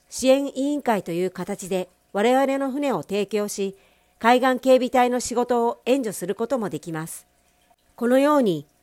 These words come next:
いろいろな社会奉仕活動のために船を提供することができます。こういうことを継続していけば、我々は本当の漁師、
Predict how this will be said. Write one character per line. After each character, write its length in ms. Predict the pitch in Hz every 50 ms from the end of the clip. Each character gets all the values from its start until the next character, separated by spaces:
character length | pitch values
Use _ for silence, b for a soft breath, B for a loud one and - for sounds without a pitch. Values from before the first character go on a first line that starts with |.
| _ _ -
い 100 | 190 214
ろ 160 | 233 254 262
い 40 | 277
ろ 100 | 277 262
な 120 | 269 269
社 140 | 254 - 262
会 220 | - 269 269 269
奉 240 | 254 214 254 269 269
仕 80 | 262 -
活 240 | - 294 277 - 247
動 180 | 240 226 202
の 100 | 175 151
た 140 | - 175 175
め 100 | 208 214
に 160 | 196 156 127 - _ _ _
船 260 | - 269 285 269 262
を 100 | 220 165
提 260 | 139 - - 226 233 233
供 200 | - 269 262 262
す 120 | 262 277
る 80 | 262 262
こ 120 | - 285
と 80 | 285 277
が 100 | 233 170
で 120 | 165 151
き 100 | - -
ま 160 | 165 160 160
す。 220 | 160 - - - _ _ _ _ _ _ _ _ _ _ _ _ _ _ _ _
こ 180 | - 233 240
う 40 | 262
い 80 | 277 285
う 80 | 294
こ 140 | 277 294 285
と 160 | - 302 277
を 60 | 214 -
継 260 | - - 214 233 226
続 260 | 196 240 233 - 247
し 60 | -
て 120 | - 262 254
い 60 | 247
け 140 | - 262 254
ば、 220 | 202 160 143 - _ _ _ _ _ _ _ -
我 360 | 190 202 214 220 226 220 220
々 80 | 220
は 240 | 220 220 214 214 - _
本 220 | _ - 247 269 269
当 200 | 285 277 277 277
の 120 | 285 285
漁 180 | 262 285 285 277
師、 260 | - - 160 131 -